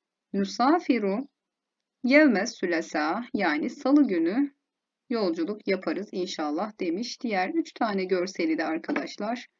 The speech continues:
sizler diyalog haline kendi kendinize çalışarak getirebilirsiniz. Çok zor değil burası. Bir sonraki çalışmaya bakalım. Yine benzer bir çalışma var. Hemen örneğini inceleyelim. Beşinci alıştırma.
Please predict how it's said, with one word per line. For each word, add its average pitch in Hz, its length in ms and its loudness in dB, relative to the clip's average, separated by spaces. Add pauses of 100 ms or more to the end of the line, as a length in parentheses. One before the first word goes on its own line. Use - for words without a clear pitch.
(480)
sizler 190 540 0 (120)
diyalog 180 360 0
haline 156 400 0
kendi 170 320 -2
kendinize 175 640 -2 (560)
çalışarak 180 520 -2
getirebilirsiniz. 208 920 -4
Çok - 220 -4 (120)
zor 214 260 -4
değil 170 360 2
burası. 190 520 0 (220)
Bir 247 60 2
sonraki 180 680 0 (260)
çalışmaya 208 560 0
bakalım. 190 420 0
Yine 175 300 0
benzer 170 440 2
bir 247 100 0
çalışma 226 500 0
var. 170 200 2
Hemen 226 340 2
örneğini 214 400 4
inceleyelim. 220 680 2
Beşinci 214 340 4
alıştırma. 160 480 0